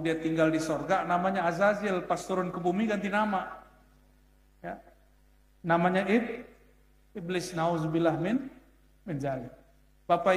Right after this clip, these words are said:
Ibu yang bukan Allah, ini kabar gembira untuk kita semua. Semua umat Nabi pasti masuk sorga dengan syafaat. Lalu gimana cara dapat syafaat? "Wa ju'ilat qurratu aini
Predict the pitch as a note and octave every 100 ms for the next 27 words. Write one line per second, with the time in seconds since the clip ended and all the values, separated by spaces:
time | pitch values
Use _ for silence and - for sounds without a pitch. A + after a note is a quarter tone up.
0 | F#3+ G3 F3 E3 E3 D3+ D3+ E3+ - -
1 | - _ _ _ _ _ _ _ _ _
2 | _ _ _ _ - E3 F#3+ F#3 F3 D#3+
3 | D#3 E3 E3+ D#3+ D#3 D#3+ D#3 D#3 - D#3+
4 | D#3 E3 E3+ - - - _ _ - -
5 | D#3+ D#3+ E3+ D3+ D3+ D#3 D#3 D3+ D#3 D#3
6 | - E3 D#3 E3 G#3+ - - D#3+ D3 C#3+
7 | B2+ - - D#3 D#3+ D#3 D#3 D#3 - F3
8 | - - _ _ _ _ _ E3 F#3+ F3
9 | F3+ F3+ F3 E3 E3 E3 E3 E3 E3 E3
10 | F3 A#3 - - - _ _ _ _ _
11 | _ _ _ _ D#3 D#3 D#3+ E3 E3 E3
12 | D#3 D#3 D#3+ - - - - - _ E3+
13 | E3 C#3+ C#3+ D#3 D#3 D#3 C#3 B2+ D#3 D#3
14 | D3+ D#3 G#3 C#4 - -